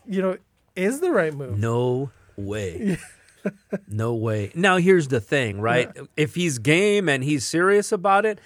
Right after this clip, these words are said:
Speaker 2: then, hey, that's fine.
Speaker 1: Yeah.
Speaker 2: I'd, I'd like to see
Speaker 1: Yeah.
Speaker 2: that fight. So th-, I'll, I'll take back, right? My laughter was just that I just can't picture him at one thirty-five
Speaker 1: Uh-huh.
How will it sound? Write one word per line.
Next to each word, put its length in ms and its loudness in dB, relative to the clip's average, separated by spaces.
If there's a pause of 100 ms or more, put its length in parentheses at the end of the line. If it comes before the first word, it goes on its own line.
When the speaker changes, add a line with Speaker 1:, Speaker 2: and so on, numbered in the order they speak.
(240)
Speaker 2:
then, 140 2
hey, 120 4
that's 220 0
fine. 340 0
Speaker 1:
Yeah. 300 4
Speaker 2:
I'd, 180 0
I'd 160 4
like 200 2
to 100 -4
see 100 -4
Speaker 1:
Yeah. 80 2
Speaker 2:
that 140 -2
fight. 340 -8 (1120)
So 320 6
th-, 180 -4
I'll, 180 6
I'll 140 2
take 340 6
back, 380 2
right? 260 2
My 140 2
laughter 440 2
was 220 -2
just 260 -2
that 200 2
I 80 -4
just 260 -8
can't 380 -6
picture 360 -4
him 180 -4
at 100 -4
one 200 -2
thirty-five 600 -2
Speaker 1:
Uh-huh. 240 2